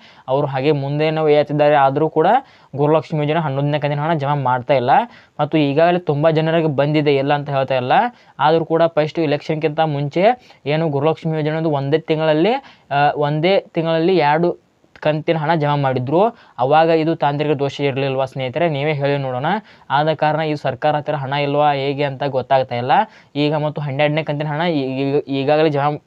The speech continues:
ಬಿಡುಗಡೆ ಮಾಡಬೇಕಾಗಿತ್ತು. ಮೊನ್ನೆ ಅವರೇ ಕೂಡ ಸ್ವ-, ಸ್ವತಃ ಲಕ್ಷ್ಮೀ ಹೆಬ್ಬಾಳ್ಕರ್ ಮೇಡಮ್ ಅವರೇ ತಿಳಿಸಿದ್ರು.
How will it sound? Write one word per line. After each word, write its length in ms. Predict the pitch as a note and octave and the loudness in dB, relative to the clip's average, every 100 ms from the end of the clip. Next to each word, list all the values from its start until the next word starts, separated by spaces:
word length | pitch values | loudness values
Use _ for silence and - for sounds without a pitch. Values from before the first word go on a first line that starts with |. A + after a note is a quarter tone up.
| - | -4
ಬಿಡುಗಡೆ 360 | C#3+ D3+ D#3+ | 0 2 2
ಮಾಡಬೇಕಾಗಿತ್ತು. 720 | D#3 C3 B2+ D3+ C3+ A#2 A#2+ F#3 - - _ | 2 0 0 0 0 -2 0 0 0 -8 _
ಮೊನ್ನೆ 260 | C#3 C#3+ D#3+ | -6 -2 0
ಅವರೇ 320 | E3 C3 C#3+ | 2 2 2
ಕೂಡ 240 | D3+ D3 D3+ | 2 2 2
ಸ್ವ-, 540 | F3+ C3 D3 C3+ C3 | 0 -2 0 2 2
ಸ್ವತಃ 380 | B2 B2 D3 D#3 | -2 -4 -2 0
ಲಕ್ಷ್ಮೀ 360 | C#3 A#2 D#3 | -2 -2 -4
ಹೆಬ್ಬಾಳ್ಕರ್ 420 | C#3+ B2 D3 D3+ D3+ | -4 0 0 0 -2
ಮೇಡಮ್ 320 | C#3+ C#3+ D3 | -2 -2 0
ಅವರೇ 180 | D3+ E3 | 0 0
ತಿಳಿಸಿದ್ರು. 760 | D3 B2 C3+ C3 D#3+ G#3 _ | -2 -2 -4 2 2 2 _